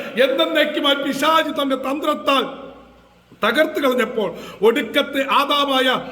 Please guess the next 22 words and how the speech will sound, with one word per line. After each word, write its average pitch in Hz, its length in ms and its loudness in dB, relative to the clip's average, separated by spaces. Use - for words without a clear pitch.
നസ്രയനായ 277 640 0
യേശുവിനെ 269 1040 0
ദൈവം 269 520 2
എന്ത് 277 100 0
ചെയ്തു? 269 340 0
ഈ 233 60 -4
ലോകത്തിലേക്ക് 262 720 0
അയച്ചു. 254 540 0
അവൻ 254 260 2
എന്തിനെന്നറിയാമോ? 302 760 4
ആദാമ്യ 285 520 2
പാപത്തിൽ 285 500 2
നിന്നും 285 680 -2
അവൻ 277 320 2
എന്നേക്കുമായി 302 840 2
വിട 285 100 0
പറയിപ്പിച്ചിട്ട്, 277 920 0
മാനവരാശിയുടെ 294 800 2
സകല 277 600 0
പാപത്തെയും 285 920 -2
തന്റെ 311 280 2
ശിരസിൽ 302 640 0